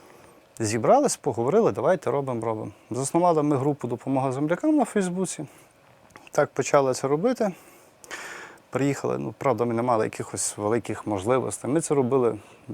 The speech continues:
з, з того гроші, що зібрали, те і зробили. Плюс до нас потім звернулася одна сім'я, він ветеран, в нього батьки хворі на рак, і в дружини також батьки хворі на рак. Там потрібно було допомогти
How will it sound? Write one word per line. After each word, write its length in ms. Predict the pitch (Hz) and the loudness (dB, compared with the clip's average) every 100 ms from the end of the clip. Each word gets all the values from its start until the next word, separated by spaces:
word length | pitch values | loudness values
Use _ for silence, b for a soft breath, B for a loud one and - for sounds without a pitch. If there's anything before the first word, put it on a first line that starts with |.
| - | -8
з, 300 | 127 107 127 113 | -4 -4 -4 -4
з 60 | 117 | -2
того 280 | 127 - 117 | -2 2 4
гроші, 320 | 123 110 117 | 4 2 0
що 160 | 151 | 0
зібрали, 440 | 123 120 160 123 107 | 0 2 2 2 2
те 120 | 107 | -2
і 60 | 101 | -2
зробили. 360 | 101 95 107 - - | -4 -4 -6 -8 -8
Плюс 240 | 151 156 | 0 2
до 100 | 117 | 2
нас 200 | 120 117 | 0 0
потім 340 | - 113 117 110 | -2 -6 -4 -4
звернулася 760 | 110 117 117 107 98 107 98 101 B B _ _ B B B B B B B B | -4 -2 0 0 -2 -4 -6 -10 B B _ _ B B B B B B B B
одна 280 | 120 113 110 | -4 -2 0
сім'я, 600 | - 107 104 104 92 95 - B B B B - | -2 -4 -2 0 2 0 -6 B B B B -14
він 440 | 104 113 117 107 101 B B B | -8 -4 -2 -4 -6 B B B
ветеран, 680 | 117 107 110 110 127 160 170 B - | -8 -4 0 2 2 0 -4 B -8
в 220 | 120 117 | -4 0
нього 320 | 135 120 120 | 2 2 0
батьки 420 | 113 120 - 131 | 0 -4 -2 -4
хворі 300 | - 127 123 | -2 -2 0
на 140 | 120 120 | 0 2
рак, 240 | 120 - - | 0 -2 -6
і 100 | 123 | -4
в 80 | 120 | -2
дружини 420 | 131 117 123 110 | 0 0 0 -2
також 280 | 107 117 107 | -6 -4 -4
батьки 300 | 107 101 110 | -4 -4 -6
хворі 280 | - 113 110 | -4 -2 -2
на 100 | 127 | -2
рак. 160 | 156 | -2
Там 140 | - - | -4 -10
потрібно 340 | 127 127 123 | -8 -6 -4
було 200 | 117 123 | -2 -2
допомогти 680 | 113 110 117 104 - 123 | -2 -4 -6 -6 -4 -2